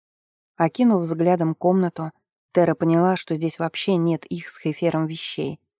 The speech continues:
и её сердце пропустило пару ударов.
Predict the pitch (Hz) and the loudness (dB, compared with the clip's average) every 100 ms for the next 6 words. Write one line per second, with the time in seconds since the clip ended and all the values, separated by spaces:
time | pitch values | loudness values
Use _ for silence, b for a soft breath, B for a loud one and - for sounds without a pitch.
0 | _ _ 170 160 156 - 175 - 156 151 | _ _ -2 0 -2 -2 -4 -4 -8 -6
1 | 160 - 165 156 151 151 147 151 151 143 | -8 -8 -6 -4 -2 -2 -2 -6 -6 -8
2 | 143 _ | -12 _